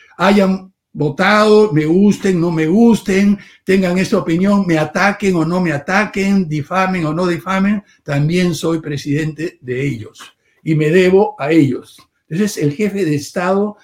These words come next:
de la visión más amplia. Luego es el jefe de gobierno, compartida en cierta medida con el presidente del Consejo de Ministros, es el que tiene que tomar decisiones sobre el rumbo que debe adoptar el país, etcétera.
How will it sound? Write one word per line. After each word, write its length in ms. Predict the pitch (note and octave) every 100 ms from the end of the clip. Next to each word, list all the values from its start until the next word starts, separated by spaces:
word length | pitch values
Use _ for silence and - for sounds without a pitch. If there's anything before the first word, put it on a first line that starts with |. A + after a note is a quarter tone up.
| _
de 140 | - C#3
la 80 |
visión 360 | C3+ C#3 E3+ E3+
más 220 | D#3 C#3+
amplia. 460 | D3 A#2+ G#2+ - - _ _ _
Luego 280 | D#3+ A3 A#3
es 120 | -
el 140 | F3
jefe 360 | D#3 G#3+ A3+ G#3
de 100 | F3+
gobierno, 720 | F3+ G3 A#3 F#3 E3+ G3 C4 - _
compartida 680 | - E3 D#3+ D#3 D3+ G#3 G#3+
en 120 | F#3
cierta 300 | E3+ F#3 E3+
medida 380 | F#3+ F#3 E3+ F3+
con 140 | F3+ D#3
el 80 |
presidente 560 | C#3+ B2+ B2+ C#3 E3+ D#3
del 140 | C#3
Consejo 440 | C3 C3 D#3 D3+ D3+
de 80 | E3+
Ministros, 520 | F#3+ D3+ C#3+ F3 F#3+ - -
es 160 | - D3
el 100 | E3+
que 140 | D#3
tiene 280 | D3 F3 F3+
que 100 | D#3+
tomar 280 | C#3+ C#3+ D#3+
decisiones 680 | D#3+ D#3+ C3+ E3 D#3+ F#3 - _ _
sobre 300 | - C#3+ C#3
el 60 |
rumbo 420 | D3 G#3 F3+ F3
que 100 | E3
debe 280 | C#3+ D3 D#3
adoptar 440 | D3+ B2+ - C#3+ D3
el 120 | C#3+
país, 440 | C3 C#3+ D#3+ -
etcétera. 560 | A#2 A2 D3 G#2+ G2+